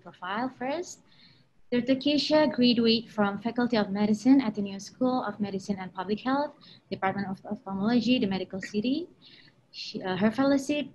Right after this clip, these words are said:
is in cornea, external disease, and refractive surgery, Eye and Vision Institute. And also, she is a member from, uh, Philippines Board of Ophthalmology and delegate for Asian Dry Summit twenty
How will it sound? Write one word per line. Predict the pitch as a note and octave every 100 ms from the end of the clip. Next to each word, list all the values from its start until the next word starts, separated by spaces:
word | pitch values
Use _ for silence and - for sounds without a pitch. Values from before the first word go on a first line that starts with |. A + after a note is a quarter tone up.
| -
is | A#3 G#3+ G#3+ G#3+
in | G3+
cornea, | G3 B3 C4+ C4+ C4+
external | G#3+ - G3+ F#3+
disease, | G3 A3 B3+
and | A3+ G3
refractive | G3 G#3+ - G#3
surgery, | A3+ A#3 A#3 C4 C#4+ C#4+
Eye | G3+ G#3
and | G3+ F#3
Vision | G3 F#3+ F#3+
Institute. | F#3+ A#3 A3+ D4+ F4 - - - - _
And | G3
also, | G#3 C4 C4 D4 D4
she | C#4 A#3
is | G#3
a |
member | G3 G#3 A#3 C4+ C#4
from, | C#4 - G3+ G3 F#3+ - _ _ _
uh, | F3+ F3+
Philippines | A#3 C#4+ C#4+ D4+ D4+
Board | - A3 G#3+
of | G3+
Ophthalmology | G3 F#3+ A#3+ C4+ C#4 B3+ C4 C4+
and | G#3 F#3+
delegate | F#3+ F3 G#3+ A#3+ -
for | - F3+
Asian | G3 G#3 G#3+
Dry | G3+ G3 G3
Summit | G3 - F#3 G3+ G#3 - -
twenty | - G3 G3 F#3+ G3+ F#3+